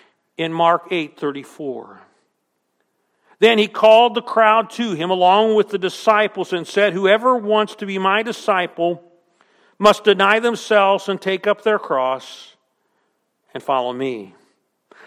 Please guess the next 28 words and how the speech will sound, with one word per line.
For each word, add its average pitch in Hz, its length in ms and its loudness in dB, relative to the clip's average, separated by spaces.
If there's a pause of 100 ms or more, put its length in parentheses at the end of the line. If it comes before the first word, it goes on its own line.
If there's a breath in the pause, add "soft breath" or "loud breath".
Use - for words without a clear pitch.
(120)
Simon 240 540 4
knew 240 180 2
exactly 226 760 0
what 226 280 2
Jesus 220 560 -6
meant. 185 320 -2
It 185 120 0
didn't 214 300 2
matter 220 380 4
what 208 300 2
plans 226 440 -2
he 233 140 -8
may 214 200 -2
have 233 140 -4
had 175 460 -4 (320 loud breath)
during 214 320 6
the 214 80 -2
Passover 214 720 -2
feast. - 720 -18 (640 soft breath)
He 220 140 0
was 208 180 6
forced 226 440 2
that 220 320 0
day 139 540 -4 (680)
to 160 100 -8
carry 156 300 -4
the 143 80 -10
cross. 131 720 -4